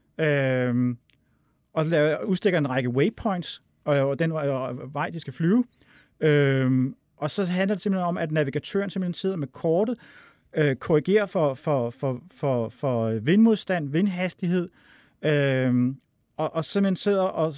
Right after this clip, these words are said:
og de flyver sådan nogle, kan vi sige, enkeltben, hvor han så sidder simpelthen med, med stopur, hvor han simpelthen, øh, måler, okay, nu har vi fløjet, øh, halvanden kilometer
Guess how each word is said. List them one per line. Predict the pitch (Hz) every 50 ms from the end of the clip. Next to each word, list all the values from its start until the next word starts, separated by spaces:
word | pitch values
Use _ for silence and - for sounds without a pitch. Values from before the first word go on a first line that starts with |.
| - - -
og | 170 156 147 147 - - 160 - -
de | 165 151
flyver | - 190 190 175
sådan | - 185
nogle, | 165 143
kan | - - 135 - 156
vi | 131
sige, | - 147 139 -
enkeltben, | - 175 214 208 190 - _ 185 180 180 170 - _ _ _ _ - - _ _ _ -
hvor | 156 156
han | 156 151
så | - -
sidder | 151 - 196 185
simpelthen | - - 185 180 180 175
med, | 160 156 143 - -
med | 170 143 131
stopur, | - - 170 196 - 240 202 - 143 - _ _ _ _ _ _ _
hvor | 156 156
han | 156
simpelthen, | - 175 180 165 151 - - 147
øh, | 135 135 127 127 - - 160
måler, | 165 165 151 165 175 180 180 165 - - 240 254 262 240
okay, | 196 180 - 190 175
nu | 165 196
har | 208 190
vi | 160 151
fløjet, | - 156 151 139 143 151 156 - - - - _ _ _ _ -
øh, | 131 120
halvanden | 131 147 151 160 185 214
kilometer | - - 190 170 156 156 151 151 160 156